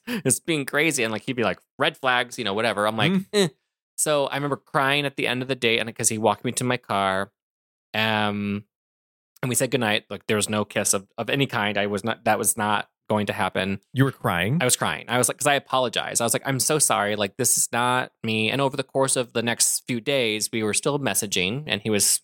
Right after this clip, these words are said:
Speaker 1: super polite and, and
Speaker 2: <laughs> Oh,
Speaker 1: open
Speaker 2: God.
Speaker 1: to
Speaker 2: Yeah.
Speaker 1: and willing to still chat with me.
Speaker 2: That's,
Speaker 1: I said,
Speaker 2: that's
Speaker 1: "Please let me,
Speaker 2: good.
Speaker 1: let's
Speaker 2: That's
Speaker 1: go
Speaker 2: a
Speaker 1: on a
Speaker 2: sign.
Speaker 1: different date, a, a, a second date. I promise." Like, my phone, I, like, I purposely will
Speaker 2: Yeah.
Speaker 1: leave my phone in,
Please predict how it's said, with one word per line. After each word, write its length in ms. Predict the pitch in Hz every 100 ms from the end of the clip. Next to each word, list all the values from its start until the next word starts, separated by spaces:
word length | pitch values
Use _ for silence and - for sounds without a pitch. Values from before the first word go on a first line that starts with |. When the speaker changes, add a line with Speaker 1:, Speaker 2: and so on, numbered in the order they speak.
| _ -
Speaker 1:
super 400 | - 127 123 131
polite 440 | 117 101 101 -
and, 260 | 101 98 -
and 160 | 98 92
Speaker 2:
<laughs> 80 | -
Oh, 60 |
Speaker 1:
open 220 | 101 110 107
Speaker 2:
God. 80 | -
Speaker 1:
to 340 | 117 104 98
Speaker 2:
Yeah. 300 | - 147 127 123
Speaker 1:
and 140 | 139
willing 280 | 160 156 156
to 80 | -
still 240 | - 117
chat 200 | - -
with 140 | 104 131
me. 80 | 143
Speaker 2:
That's, 440 | 135 - - - -
Speaker 1:
I 60 |
said, 120 | 127 135
Speaker 2:
that's 160 | -
Speaker 1:
"Please 240 | 185 190 180
let 120 | 165
me, 180 | 117 143
Speaker 2:
good. 100 | -
Speaker 1:
let's 140 | 165
Speaker 2:
That's 80 | 180
Speaker 1:
go 20 |
Speaker 2:
a 20 |
Speaker 1:
on 100 | 175
a 40 | 175
Speaker 2:
sign. 80 | 113
Speaker 1:
different 300 | 95 147 110
date, 340 | 135 165 -
a, 60 | - 135
a, 280 | - - 67 - 131
a 40 |
second 360 | - 156 143 139
date. 220 | 139 135
I 60 | 120
promise." 520 | - 139 139 139 131
Like, 240 | 117 107 - _ - - _ -
my 120 | 117
phone, 180 | - 160 -
I, 60 |
like, 180 | 131 123 127
I 60 |
purposely 420 | - 147 143 127
will 80 | 117 _ _ _ -
Speaker 2:
Yeah. 240 | 107 123
Speaker 1:
leave 120 | 143 135
my 140 | 117
phone 180 | 139 123
in, 140 | 110